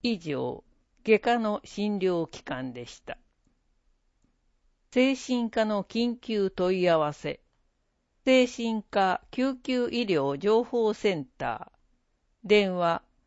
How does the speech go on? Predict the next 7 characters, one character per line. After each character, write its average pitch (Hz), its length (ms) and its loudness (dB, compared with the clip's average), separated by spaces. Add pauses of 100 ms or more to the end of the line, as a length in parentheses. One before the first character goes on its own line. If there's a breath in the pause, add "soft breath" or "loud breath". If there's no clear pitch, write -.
(180)
零 247 360 6
五 196 360 2
二 165 300 -6 (580)
六 208 320 2
八 247 400 -4
一 196 400 -6
の 139 300 -4